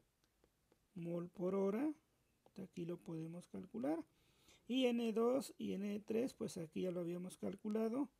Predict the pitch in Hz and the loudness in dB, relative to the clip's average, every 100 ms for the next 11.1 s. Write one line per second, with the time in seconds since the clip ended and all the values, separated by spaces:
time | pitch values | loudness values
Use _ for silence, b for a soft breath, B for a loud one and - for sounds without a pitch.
0 | b b b b b - 196 - - 190 | b b b b b -8 -8 -2 2 4
1 | 196 208 190 165 - 170 160 151 - - | 4 2 0 -2 -6 -6 -6 -10 -18 -20
2 | _ _ _ _ _ _ _ _ _ _ | _ _ _ _ _ _ _ _ _ _
3 | _ _ _ _ _ _ 175 165 - 180 | _ _ _ _ _ _ -8 -8 -6 -4
4 | 196 - 214 196 180 170 170 180 196 226 | -4 -2 -4 -4 -6 -6 -8 -6 -4 0
5 | 302 302 - _ _ - - _ _ _ | -2 -2 -12 _ _ -20 -20 _ _ _
6 | _ _ _ - 180 - 214 269 339 - | _ _ _ -12 -8 -2 -2 -2 -6 -10
7 | b b b _ 220 240 226 233 233 - | b b b _ 2 4 2 0 -2 -4
8 | 208 - 233 269 226 208 208 190 202 180 | -4 -2 0 2 2 2 0 0 0 0
9 | 190 196 214 247 220 - 180 - 170 180 | 2 2 2 2 0 -2 -4 -4 -4 -2
10 | 190 196 180 156 156 156 160 - 165 - | -4 -4 -8 -8 -6 -4 -4 -6 -6 -10